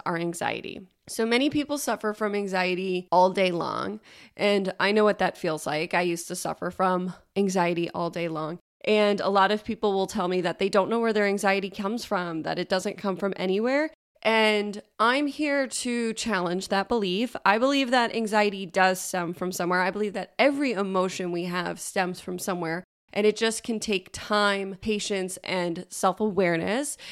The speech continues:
in order to recognize where this anxiety originates from. So at this point in my life, I don't suffer from constant anxiety. So when anxiety arises in my life, it's a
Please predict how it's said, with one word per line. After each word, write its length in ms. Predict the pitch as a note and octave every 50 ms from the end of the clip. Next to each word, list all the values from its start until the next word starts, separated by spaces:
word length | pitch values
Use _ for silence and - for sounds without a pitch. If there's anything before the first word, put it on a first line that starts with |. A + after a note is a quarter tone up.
| - -
in 140 | - G#3 G#3+
order 320 | - - G#3 G#3 G3+ G3+ F#3+
to 420 | F#3+ - - A3 G#3+ G3+ G3 F3
recognize 800 | D#3 E3 F#3 F#3+ F#3 - G#3 F3+ G#3 G3+ G3 G3 F#3+ F3+ - -
where 120 | F3+ F3
this 220 | E3 F3+ F3 - - -
anxiety 840 | G3 G3 F#3 F3 F3+ E3+ E3+ E3+ E3 D#3 D#3+ D#3+ E3 D#3+ E3 - _ -
originates 540 | F#3 G#3 C4+ A#3+ A3+ F3+ - - - -
from. 240 | - - - - G3+ - _ _ _ _ _ _ _ _ _
So 400 | _ - C4+ C4+ C4 B3+ A#3+ G#3+ -
at 180 | - A3+ A3+
this 140 | - D#4+ D#4
point 200 | - G4 G4+ E4
in 120 | C#4 A#3
my 200 | G#3+ A3 G#3 G3
life, 420 | F#3 E3+ D3+ C#3+ D3 G3 G#3+ - - _ _ - -
I 80 | - G#3
don't 260 | A3 A#3+ B3 A#3+ D4+
suffer 600 | - - - - - - G#3 G3 G3+ - G3+ G3
from 580 | F3+ - - G#3 G3 F#3+ F#3+ F#3 F#3 F#3 F3 E3 - _
constant 560 | - - - A#3 A#3 A3 G#3+ - G#3+ G3+ - -
anxiety. 640 | - G3+ G3+ F3+ F#3 - - - - - - - - _ _ _ _ _ _
So 160 | - - A#3+
when 120 | A#3 A#3
anxiety 520 | A3+ A3 A3 F#3 G#3+ G#3 G#3+ A3+ A3+ A3+ G#3+
arises 540 | G#3 G3+ F#3 F3+ F3+ F#3 F3+ F#3 F#3+ F3+ F#3+
in 80 | F#3+
my 140 | F#3+ F#3 F#3
life, 480 | F#3+ G#3+ B3+ C4 A#3+ A3+ G#3+ A3 A3 - -
it's 200 | G#3 A3 G#3+ - - - -
a 380 | G#3 G3+ G3 G3+ G3+ G3+ F3+